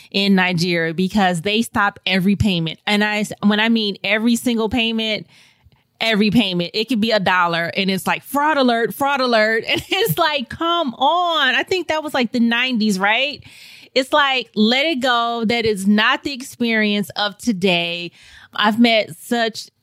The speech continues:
wonderful, incredible, loving, honest people who have really just taken me in. And it's been wonderful. I'm gonna return to, uh, Nigeria.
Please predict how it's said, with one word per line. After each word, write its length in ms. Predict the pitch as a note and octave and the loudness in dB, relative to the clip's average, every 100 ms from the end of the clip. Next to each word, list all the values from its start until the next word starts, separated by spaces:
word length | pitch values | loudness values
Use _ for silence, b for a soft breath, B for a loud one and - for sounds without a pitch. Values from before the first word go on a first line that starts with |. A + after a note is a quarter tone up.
| - | -2
wonderful, 680 | G3 G#3+ A#3+ A#3+ A#3+ A#3 A3+ | 2 4 4 2 -2 -4 -2
incredible, 840 | G#3 - A3 G#3 G3 G#3 G3+ G3 B B B | -2 -2 -4 -4 -4 -2 -4 -8 B B B
loving, 1040 | G3 G3 G3 A#3+ C#4 C#4+ C4 C4 B3+ B3+ A#3+ _ - | -2 2 4 4 4 2 0 0 -4 -6 -8 _ 0
honest 440 | G#3+ B3+ C4 C4+ - | 2 2 0 -2 -4
people 420 | C4+ B3+ B3 A#3+ | -4 -2 -2 -2
who 80 | A#3 | -2
have 260 | F#3+ F3+ | 0 2
really 280 | G#3 A#3 B3 | 0 0 -2
just 260 | G#3+ A3+ - | -2 -6 -2
taken 340 | A#3+ A#3 A3+ | -2 -2 -8
me 140 | A3+ | -8
in. 540 | A3 G3+ G#3 G3+ G3+ G#3+ b b b b | -6 -4 -2 -2 -4 -6 b b b b
And 520 | - G3+ G3+ G3 F#3+ - | -2 0 0 -2 -6 -4
it's 180 | - A#3 | -4 -4
been 300 | G#3+ A#3+ A3 | -2 0 0
wonderful. 680 | G#3 D#4 F#4 - F3 D#3 - _ _ | 0 0 -2 -6 -6 -6 -10 _ _
I'm 160 | G#3 B3+ | -2 -2
gonna 220 | C#4 C4+ | -2 -4
return 440 | B3+ A3 B3 A#3 A3+ | -6 -4 -4 -4 -4
to, 420 | - A#3+ A#3 A#3 | -6 -6 -6 -4
uh, 380 | A3+ A3 A3 A#3 | -2 -2 -4 -2
Nigeria. 720 | A#3+ A#3+ A#3 E4 G#3+ E3+ - | -2 -2 -2 0 0 -4 -8